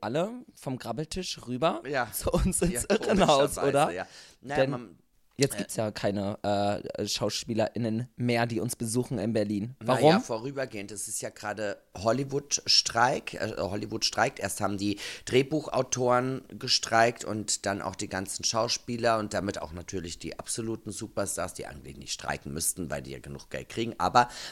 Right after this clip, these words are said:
Speaker 2: in der Schauspielgewerkschaft müssen da immer alle mitmachen, denn ansonsten droht dir ein, äh, Hinauswurf aus der Schauspielergilde
Speaker 1: Mhm.
Speaker 2: und dann wirst du auch mit wesentlich weniger Jobs bedacht, ne? Also das kann richtiger Karriereblogger sein in Hollywood.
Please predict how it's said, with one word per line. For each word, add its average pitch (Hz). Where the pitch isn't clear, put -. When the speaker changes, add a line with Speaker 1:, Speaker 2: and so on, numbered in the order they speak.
Speaker 2:
in 107
der 92
Schauspielgewerkschaft 87
müssen 98
da 87
immer 87
alle 87
mitmachen, 117
denn 95
ansonsten 92
droht 107
dir 107
ein, 87
äh, 85
Hinauswurf 139
aus 117
der 127
Schauspielergilde 123
Speaker 1:
Mhm. -
Speaker 2:
und 139
dann 120
wirst 143
du -
auch 120
mit 123
wesentlich 131
weniger 107
Jobs -
bedacht, -
ne? -
Also 113
das 101
kann 107
richtiger 127
Karriereblogger 117
sein 82
in 98
Hollywood. 78